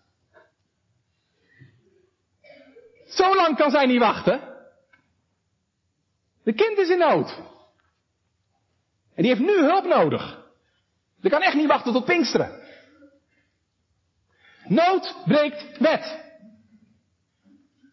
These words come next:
En dat brengt op onze tweede gedachte.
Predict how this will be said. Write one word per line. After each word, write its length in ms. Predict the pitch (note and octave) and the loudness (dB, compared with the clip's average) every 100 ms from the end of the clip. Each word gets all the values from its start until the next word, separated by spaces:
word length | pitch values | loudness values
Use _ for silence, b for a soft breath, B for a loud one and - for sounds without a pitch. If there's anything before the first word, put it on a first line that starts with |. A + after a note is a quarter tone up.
| _ _ _ A#4 A#4 _ _ _ _ _ _ _ _ _ | _ _ _ _ _ _ _ _ _ _ _ _ _ _
En 80 | G#2 | -6
dat 100 | A2+ | 0
brengt 180 | C#3+ D3 | 0 0
op 60 | |
onze 200 | C#3+ D3+ | -2 -2
tweede 280 | C#3 F3 C#3 | 0 0 0
gedachte. 420 | - F#2+ - - | -2 -4 -4 -10